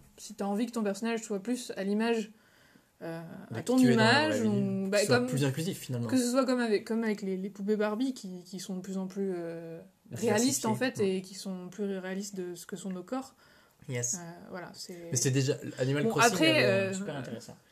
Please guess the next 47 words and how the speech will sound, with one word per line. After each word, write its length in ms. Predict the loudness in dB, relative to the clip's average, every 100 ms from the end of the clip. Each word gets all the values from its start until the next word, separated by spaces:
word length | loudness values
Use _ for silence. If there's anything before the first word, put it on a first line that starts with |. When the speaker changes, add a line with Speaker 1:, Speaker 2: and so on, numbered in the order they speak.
| _ _ _ _ -8
Speaker 2:
Animal 180 | 0 2
Speaker 1:
c'est 40 |
pas, 360 | 6 6 6 4
c'est, 320 | 4 6 6
c'est 160 | 6 0
pas 240 | 2 2
à, 200 | 2 -2 -6 -8
à 120 | -8
prendre 460 | -6 -4 -2 -4
et 200 | -8 -12
à, 300 | -12 -14 -14 -16 -18 _ _ -20 _
non, 140 | -10 -8
je 120 | -8
veux 100 | -6
juste 160 | -6 -8
mettre 220 | -8 -10
un 40 |
bémol 380 | -8 -4 -2 -4 -8 _ -6
Speaker 2:
Ouais. 240 | -4 -4 -2
Speaker 1:
pour 100 | 0
dire 240 | 2 0
que 300 | 0 -4 -4
c'est 160 | -6 -6
bien, 320 | 0 0 0
on 20 | -2
va 120 | -4
pas 100 | -4
non 120 | -6
plus 120 | -8
trop 320 | -14 -6 4 6
les 200 | 6 2
encenser, 640 | -6 -8 -6 -2 -2 -4 _ _
Speaker 2:
Mhm. 320 | -4 -2 -2 -4 -12
Speaker 1:
euh, 200 | -18 -16
parce 200 | -16 -16
que, 120 | -16 -14 -14 -14 -18 -20 -20 -20 _ -20 -20 _ _ _
parce 160 | -12 -6
que 80 |
every, 480 | -2 0 0 0 2 0 -2
ils 180 | -2 2
ont 40 |
mis, 300 | 4 6 6
euh, 160 | 4 2
toutes 240 | -2 -2
les 80 | 0
femmes, 320 | 2 2 2 2
euh, 360 | 2 0 -2